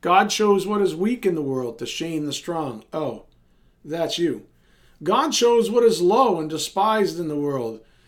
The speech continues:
even things that are not, to bring to nothing things that are, so that no human being might boast in the presence of God. And because of him, you are in Christ Jesus,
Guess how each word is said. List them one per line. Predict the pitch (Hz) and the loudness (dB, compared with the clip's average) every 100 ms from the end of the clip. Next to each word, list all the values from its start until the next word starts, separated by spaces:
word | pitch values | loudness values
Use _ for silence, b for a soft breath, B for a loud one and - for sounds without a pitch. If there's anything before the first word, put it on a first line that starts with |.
| b | b
even | 190 220 262 220 | -4 -2 0 2
things | 226 220 185 | 4 4 2
that | 214 | 0
are | 196 | 0
not, | 202 202 160 - | 0 -2 -2 -6
to | |
bring | 165 143 185 233 247 | -6 -4 -4 -2 -4
to | - | -2
nothing | 220 180 180 185 180 | -2 -2 -2 -2 -2
things | 175 165 160 143 | -6 -6 -6 -6
that | 160 147 - | -4 -6 -6
are, | 156 165 180 - - _ b b b | -2 0 0 -2 -8 _ b b b
so | 208 190 | -2 0
that | 196 165 | 0 0
no | 208 262 | 0 2
human | 214 247 214 | 0 0 0
being | 175 190 185 180 | 2 2 4 2
might | 165 165 156 107 - | -2 -4 -6 -12 -2
boast | 151 139 - - - _ _ - | 2 2 -2 -12 -16 _ _ -12
in | 160 | -10
the | 143 | -8
presence | - 165 156 147 147 - | -8 -4 -4 -4 -8 -10
of | - 120 | -14 -14
God. | 120 131 120 113 107 _ b b b b | -12 -10 -10 -14 -20 _ b b b b
And | 185 170 | -2 0
because | 180 202 220 226 | 0 2 2 2
of | 226 | 0
him, | 175 202 196 190 202 | 0 0 0 -2 -8
you | 147 160 214 220 170 180 - _ - | -10 -2 0 2 0 -4 -8 _ -6
are | 156 160 | 0 0
in | 165 185 180 | 0 -2 -2
Christ | 175 180 175 165 131 | -4 -2 -2 -2 -6
Jesus, | 151 202 156 147 147 | -4 -4 -4 -6 -6